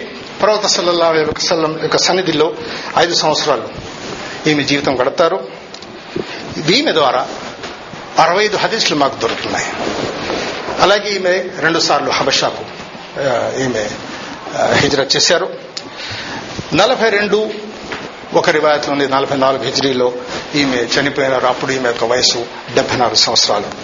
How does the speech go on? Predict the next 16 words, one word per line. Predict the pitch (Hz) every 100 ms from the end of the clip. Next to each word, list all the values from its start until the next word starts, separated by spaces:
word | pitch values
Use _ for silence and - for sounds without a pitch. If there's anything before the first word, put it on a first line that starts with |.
| - - - - - - - 202
ఒకసారి | 233 - 220 147 117 101 - - - - - - - - - - - - - - - - - - - - - - - - - - - 139
ఇది | 170
మీ | 180
యొక్క | 160 156 135
తండ్రి | 190 196 143 110 104 - - - - - - - - - - - -
అబూ | 156 165
సుఫియాన్ | - - 156 139 107 98 - - - - 135
మదీనాకు | 156 185 170 117 117
వస్తాడు. | - 110 95
అతను | - - - - - - - - - - - 143
ఉమ్మ | 156
హబీబా | 139 131 135 117 104 - - - -
మదీనాలో | 131 127 135 123 117
ఉన్నప్పుడు | 135 147 131 127 -
అతను | 135 131 131
వచ్చి | 151 - 202